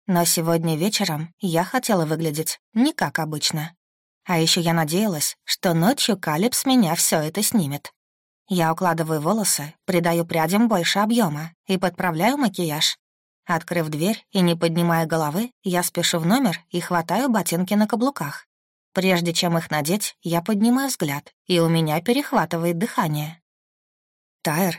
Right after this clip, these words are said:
наблюдает за мной, в его карих глазах горит желание. Он осматривает меня с головы до ног, и мой желудок переворачивается.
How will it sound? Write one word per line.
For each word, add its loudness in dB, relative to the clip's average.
наблюдает 2
за 4
мной, 0
в 0
его 2
карих -2
глазах 0
горит 0
желание. -2
Он 2
осматривает 0
меня 0
с -2
головы 0
до 2
ног, -4
и 2
мой 2
желудок 2
переворачивается. -2